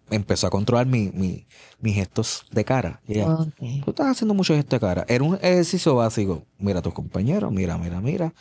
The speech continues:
Speaker 1: Suéltate las manos de los bolsillos, suéltate esto y lo otro". Y ella, con, suave, relaja la, los músculos de la cara, porque está levantando la ceja, esto y lo otro.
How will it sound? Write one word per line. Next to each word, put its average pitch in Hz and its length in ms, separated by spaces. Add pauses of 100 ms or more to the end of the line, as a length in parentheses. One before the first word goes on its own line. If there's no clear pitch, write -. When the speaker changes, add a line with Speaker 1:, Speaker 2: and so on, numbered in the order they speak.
(240)
Speaker 1:
Suéltate 101 400
las 95 80
manos 92 200
de 87 40
los 85 100
bolsillos, 165 580
suéltate 117 440
esto 160 220
y - 20
lo 120 140
otro". 131 180
Y 117 60
ella, 113 200 (360)
con, 95 240 (140)
suave, 95 380
relaja 98 380
la, 98 160
los 101 180
músculos 90 380
de 85 80
la 80 100
cara, 151 540 (160)
porque 117 120
está 127 120
levantando 151 420
la 143 80
ceja, 113 360
esto 110 240
y 113 40
lo 104 120
otro. 101 240